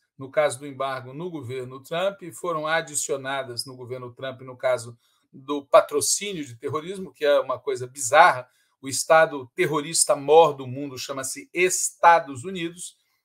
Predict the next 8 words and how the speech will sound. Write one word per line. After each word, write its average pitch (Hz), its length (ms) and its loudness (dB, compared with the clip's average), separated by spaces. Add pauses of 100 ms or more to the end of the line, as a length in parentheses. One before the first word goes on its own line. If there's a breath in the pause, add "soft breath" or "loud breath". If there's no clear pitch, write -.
(200)
e 180 140 0
eles 170 260 -2
cometem 147 640 -4 (260)
esse 135 600 -6 (340)
despautério 156 1080 4
de 127 100 -14
incluir 147 380 -10
Cuba 170 500 -8